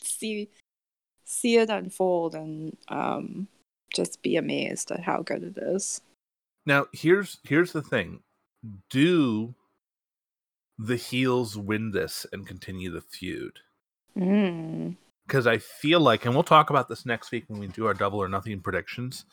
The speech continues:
Speaker 2: I, I feel like this has a lot of fire, and there's a lot of really great matches,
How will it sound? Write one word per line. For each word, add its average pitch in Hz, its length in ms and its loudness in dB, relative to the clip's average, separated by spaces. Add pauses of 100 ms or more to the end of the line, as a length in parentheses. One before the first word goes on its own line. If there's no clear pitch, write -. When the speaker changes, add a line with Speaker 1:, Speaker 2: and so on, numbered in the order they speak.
(480)
Speaker 2:
I, 113 100 6 (120)
I 117 100 2
feel 135 480 4
like 127 460 6 (260)
this - 680 0
has 107 560 4 (120)
a 131 80 4
lot 101 520 2
of 110 120 -4
fire, 104 680 2
and 107 120 -10
there's 95 200 -6
a 92 40 -6
lot 98 440 2
of 95 220 -4
really 98 220 0
great 98 320 2
matches, 95 640 -2